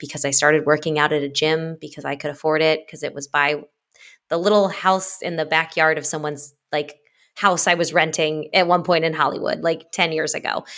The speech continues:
So it's just, like, the funny things in life. And that to me is, like, really what a life is. And if work happens to happen along the way while I'm building up who I am, fabulous,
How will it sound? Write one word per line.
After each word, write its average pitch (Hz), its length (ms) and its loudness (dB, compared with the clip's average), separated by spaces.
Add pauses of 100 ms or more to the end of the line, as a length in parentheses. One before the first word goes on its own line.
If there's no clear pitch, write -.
(180)
So 170 600 6
it's - 140 -2
just, 208 160 0
like, 202 140 -2
the 185 60 -6
funny 175 340 -2
things 160 340 -6
in 151 100 -6
life. 147 360 -2
And 165 140 -6
that 185 200 2
to 190 100 -6
me 156 180 -6
is, 151 120 -6
like, 147 160 -8 (160)
really 156 300 -2
what 180 160 -2
a - 60 0
life 214 280 0
is. 233 340 -4 (440)
And 208 140 2
if 190 200 -4
work 175 220 -4
happens 160 380 -8
to 156 60 -12
happen 143 280 -10
along 147 300 -2
the 143 100 -2
way 147 260 4
while 151 220 4
I'm 147 180 0
building 143 360 0
up - 180 -2
who 151 140 4
I 139 80 2
am, 160 520 2 (920)
fabulous, - 800 -2